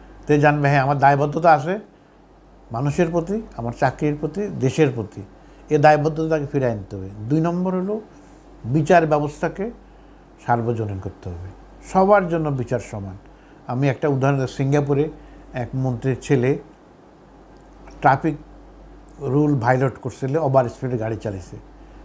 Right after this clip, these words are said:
পুলিশ তাকে থামাইয়া সেখানে জরিমানা দিয়েছে। মন্ত্রী মহোদয়কে ফোন করার পর উনি বলছে, "আইন যা বলে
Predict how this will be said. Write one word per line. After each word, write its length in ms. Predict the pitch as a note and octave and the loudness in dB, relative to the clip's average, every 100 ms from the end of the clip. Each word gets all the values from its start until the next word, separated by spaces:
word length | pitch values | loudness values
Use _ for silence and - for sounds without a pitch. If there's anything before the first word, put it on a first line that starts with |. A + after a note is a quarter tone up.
| - | -6
পুলিশ 300 | B2 C3 C#3 | 0 0 2
তাকে 200 | D3 B2+ | 2 2
থামাইয়া 540 | B2 B2 B2 B2 C3 F3 - - - - | 0 -2 -2 -2 -2 -6 -14 -20 -20 -10
সেখানে 280 | A#2+ A2 A2+ | -6 -4 -2
জরিমানা 420 | A2+ A#2+ G#2+ G2+ | 0 0 -2 -6
দিয়েছে। 340 | G2 F#2+ - - - - - - | -8 -10 -14 -18 -20 -20 -20 -10
মন্ত্রী 360 | C3 C#3 C#3+ D3+ | -2 0 2 0
মহোদয়কে 440 | D3+ D#3 D#3 D3+ | 2 2 2 0
ফোন 280 | D3 F#3 F#3+ | -2 -2 0
করার 240 | F#3 F3 C#3+ | 4 4 4
পর 180 | D3 | 2
উনি 200 | D3+ C#3+ | 0 -2
বলছে, 400 | D3 C3+ B2+ D3 E3 | 0 -2 -2 -6 -4
"আইন 260 | C3+ C#3+ C#3+ | 0 0 2
যা 200 | C3+ D3 | 4 4
বলে 260 | C#3+ C#3+ | 2 0